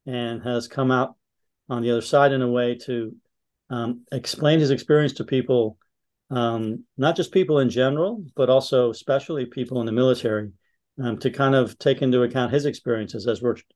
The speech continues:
as we try to figure out how we should diagnose and treat this condition in general,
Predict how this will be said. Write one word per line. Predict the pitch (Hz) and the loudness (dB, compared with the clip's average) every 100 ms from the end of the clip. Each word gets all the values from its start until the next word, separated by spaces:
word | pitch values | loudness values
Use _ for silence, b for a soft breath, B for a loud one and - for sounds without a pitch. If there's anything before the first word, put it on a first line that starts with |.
| - | -10
as | 123 113 | -6 -6
we | 120 | 0
try | 139 | 2
to | 123 120 | 2 2
figure | 127 117 117 | -2 2 4
out | 110 107 _ _ _ _ _ _ 139 | 2 0 _ _ _ _ _ _ -2
how | 135 135 131 | 2 2 2
we | 120 123 | 0 -4
should | 117 160 165 | -2 -2 0
diagnose | 131 117 110 117 113 127 | 0 0 -2 -6 -6 -8
and | 117 | -6
treat | 143 127 | -4 -2
this | 131 120 | -2 -4
condition | 131 120 117 135 120 | -2 0 0 -2 -4
in | 104 | -2
general, | 127 135 127 107 | 0 0 0 -2